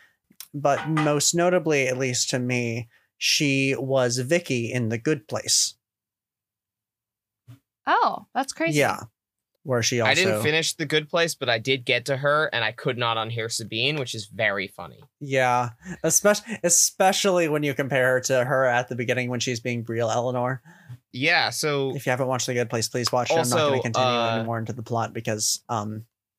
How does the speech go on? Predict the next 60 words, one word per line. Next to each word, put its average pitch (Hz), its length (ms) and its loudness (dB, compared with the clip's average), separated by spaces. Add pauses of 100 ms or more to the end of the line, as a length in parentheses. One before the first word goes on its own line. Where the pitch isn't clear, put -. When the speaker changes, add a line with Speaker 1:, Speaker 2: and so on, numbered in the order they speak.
Speaker 2:
The 220 100 -4
Good 214 100 -4
Speaker 3:
For 131 60 -2
Speaker 2:
Place? 120 160 2
Speaker 3:
me? 208 320 -2 (480)
Speaker 1:
The 147 100 -4
Good 139 140 0
Place. 131 300 0
No, 139 140 2
for 143 140 0
the 131 80 0
listeners, 123 540 0
if 117 80 -2
they 123 100 0
haven't 120 260 0
Speaker 3:
Oh. 101 40 0
Speaker 1:
seen 120 160 0
The 113 100 -4
Good 113 200 -2
Place. 113 460 0
Speaker 3:
The, 240 100 -2
the 226 180 -2
show's 262 320 2
Speaker 2:
Oh, 208 140 4
Speaker 3:
been 190 80 4
out 208 160 2
Speaker 2:
it's - 80 -4
not 240 160 0
that 196 140 -4
big 190 120 -10
a 185 80 -10
Speaker 1:
Yeah, 190 160 4
Speaker 2:
deal. 226 60 4
Speaker 1:
yeah, - 40 4
Speaker 3:
Well, - 120 4
Speaker 1:
yeah, 208 320 2
Speaker 3:
yeah. - 40 -4
Speaker 1:
yeah, 185 220 2
Speaker 2:
It's 160 80 2
Speaker 1:
but, 190 140 6
Speaker 2:
the 180 60 0
Speaker 1:
like, 190 180 0
you 302 60 4
Speaker 2:
first 269 200 2
Speaker 1:
know. - 40 -4
Speaker 2:
season 254 240 0
of 233 100 -4
Good 208 160 0
Place. 247 260 -2
Come 214 140 -2
on, 170 120 0
guys. 175 300 -4
Get 220 180 -4
over 185 220 2
it. 190 120 -2 (840)
Speaker 3:
Well, 175 240 4
and 170 100 2
also, 180 280 4
like, 156 320 2
I've, 151 240 0